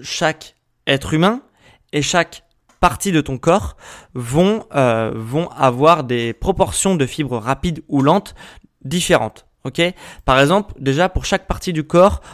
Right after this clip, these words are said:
on va pas avoir le même nombre de fibres musculaires qui vont être rapides et le même nombre de fibres musculaires qui vont être lentes. Je te prends l'exemple, par exemple, des fessiers.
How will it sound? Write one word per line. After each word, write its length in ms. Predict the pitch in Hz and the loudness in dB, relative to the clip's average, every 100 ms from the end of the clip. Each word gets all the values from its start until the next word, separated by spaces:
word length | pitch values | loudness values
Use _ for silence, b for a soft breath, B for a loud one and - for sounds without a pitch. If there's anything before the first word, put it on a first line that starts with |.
| B | B
on 60 | |
va 80 | 127 | -2
pas 180 | - 180 | 4 4
avoir 420 | 160 131 160 185 - | 4 4 2 2 -4
le 160 | 120 | -4
même 260 | 127 165 160 | 0 0 2
nombre 280 | 165 135 117 | 0 0 -2
de 120 | 113 | -4
fibres 340 | - 180 127 | -6 -6 -6
musculaires 460 | 117 - 135 131 123 | -8 -10 -4 -2 -4
qui 140 | - | -8
vont 80 | 113 | -10
être 100 | 104 | -6
rapides 400 | - 123 202 - B B B - | -4 -2 -4 -6 B B B -2
et 380 | 151 151 143 _ | 2 2 -2 _
le 160 | 127 120 | -6 -4
même 240 | 135 151 | -4 -2
nombre 300 | 151 143 120 | -2 -2 -4
de 180 | 123 107 | -4 -6
fibres 340 | - 143 123 | -10 -8 -6
musculaires 360 | 113 - 170 190 | -8 -4 -6 -6
qui 120 | - | -4
vont 120 | 127 | -2
être 160 | 151 135 | -2 -2
lentes. 320 | 123 113 - B B B | -6 -6 -14 B B B
Je 80 | - | -12
te 140 | - 175 | -2 -2
prends 240 | 170 185 | 2 2
l'exemple, 560 | 165 143 170 175 - - | 4 2 0 -2 -6 -10
par 140 | 131 | -4
exemple, 320 | 131 127 143 117 | -2 0 -2 -4
des 140 | 113 | -6
fessiers. 480 | - 156 - 240 | -4 -2 0 -2